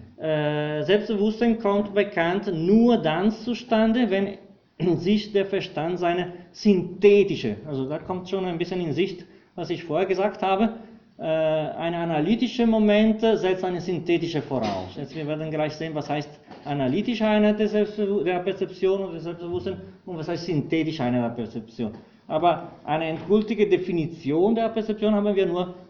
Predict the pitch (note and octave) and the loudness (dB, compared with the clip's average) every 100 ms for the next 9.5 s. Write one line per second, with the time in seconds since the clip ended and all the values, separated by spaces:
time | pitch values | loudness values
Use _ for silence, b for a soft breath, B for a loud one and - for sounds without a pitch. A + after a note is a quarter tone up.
0 | - E3 F3 D#3 D#3 - C#3+ D#3+ D#3 C#3 | -10 -6 -6 -6 -6 -2 0 0 -4 -4
1 | C#3+ C#3 C3+ C#3 C#3 D3 C3 A#2+ B2+ A2+ | -2 -2 -2 -2 -2 0 0 6 4 4
2 | - - - b b b - C#3+ D3+ D#3 | -6 -12 -18 b b b -10 -4 -4 -4
3 | E3+ F3 E3+ E3 E3 E3 - B B B | -6 -8 -4 0 0 -2 -8 B B B
4 | - C3 C3 C3 C3 B2+ C#3+ D3 C#3+ C#3 | -10 -4 -2 0 -2 -2 -4 -4 -4 -6
5 | B2+ C#3 C#3+ C#3+ C#3+ - B2+ C#3 C#3 D#3 | -6 -6 -4 -4 -6 -6 -4 -4 -4 -6
6 | C3+ C3 B2+ C#3 C#3 B B B - A2+ | -4 -4 -4 -4 -6 B B B -16 -4
7 | C3 C#3+ - - A#2+ E3+ C#4 C#3+ C3 C3+ | -2 -2 -8 -2 2 2 0 -2 -6 -4
8 | A#2+ C3 C3+ - - E3 E3 C3 - A#2+ | -2 -2 -4 -10 -8 -8 -6 -10 -8 -4
9 | C3 D3 A#3+ A#3 | -2 0 0 0